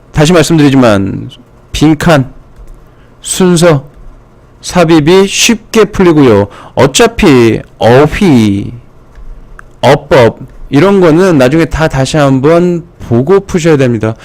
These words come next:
그럼에도 불구하고 특히 어휘가 그렇고 어법 풀 때도 이 내용이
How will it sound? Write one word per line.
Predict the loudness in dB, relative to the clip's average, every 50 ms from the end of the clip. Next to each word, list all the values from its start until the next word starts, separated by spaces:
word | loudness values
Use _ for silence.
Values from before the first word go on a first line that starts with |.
| -20 -20 -18 _
그럼에도 | -2 0 2 2 2 2 0
불구하고 | 0 2 0 2 2 2 2 2 2 2 0 0 -2 -4
특히 | -6 -8 -6 -6 -6 -2 0
어휘가 | 2 2 2 2 2 2 2 2 0 0
그렇고 | 2 0 0 0 -2 -2 0 0 2 2 0 0 0
어법 | 0 0 0 -2 -4 -4 -4 -4 -2
풀 | -2 -2 -2 -2 0
때도 | 0 0 0 2 2 0 0 0 -2 -6 -14 -20 -10 -4
이 | -2 0 2
내용이 | 2 2 4 4 4 2 2 2 2 2 2 0 -2